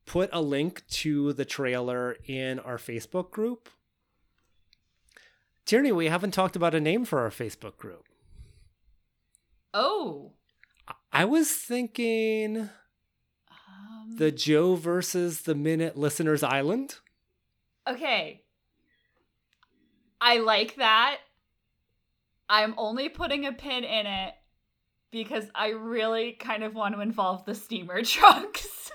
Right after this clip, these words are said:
Speaker 1: Oh, I love those steamer trunks.
Speaker 2: I love those steamer trunks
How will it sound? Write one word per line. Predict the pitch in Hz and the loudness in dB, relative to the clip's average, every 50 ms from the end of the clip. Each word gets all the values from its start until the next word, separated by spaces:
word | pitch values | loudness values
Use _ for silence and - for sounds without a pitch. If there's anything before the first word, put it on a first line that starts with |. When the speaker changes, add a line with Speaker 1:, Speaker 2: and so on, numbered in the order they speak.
| 508 523 - - 640 - _ _ _ - _ _ _ _ _ _ _ _ _ _ _ - - _ - | -8 -8 -8 -8 -12 -12 _ _ _ -20 _ _ _ _ _ _ _ _ _ _ _ -20 -20 _ -2
Speaker 1:
Oh, | - 190 196 185 | 2 4 4 6
I | 185 175 | 6 6
love | 175 170 180 196 190 | 6 8 8 6 8
those | 190 185 165 156 | 8 4 4 4
steamer | - - 147 139 120 120 117 | 2 0 0 0 2 0 -2
trunks. | 104 - 123 113 104 - | -2 -2 -2 0 6 10
Speaker 2:
I | 381 403 392 392 370 381 370 359 339 330 330 330 339 | 10 10 10 10 8 4 2 2 0 0 2 4 8
love | 349 311 294 285 285 277 247 254 254 | 10 10 10 10 8 6 4 4 4
those | 269 262 254 339 320 - | 4 4 4 2 -2 -6
steamer | - - 294 262 262 254 240 233 233 247 | -10 -6 -4 -4 -4 -2 -2 -2 -2 -2
trunks | 240 - 277 247 220 208 202 202 214 233 | -4 -4 0 2 2 2 2 0 -4 -8